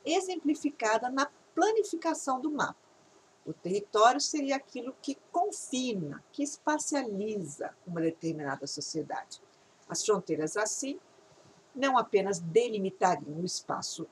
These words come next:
habitado pelos cidadãos, mas restringiriam os cidadãos ao es-, ao espaço do território.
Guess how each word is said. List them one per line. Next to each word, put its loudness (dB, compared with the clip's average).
habitado 2
pelos -6
cidadãos, 0
mas 0
restringiriam 2
os -4
cidadãos -2
ao 2
es-, -8
ao 0
espaço 2
do -2
território. 2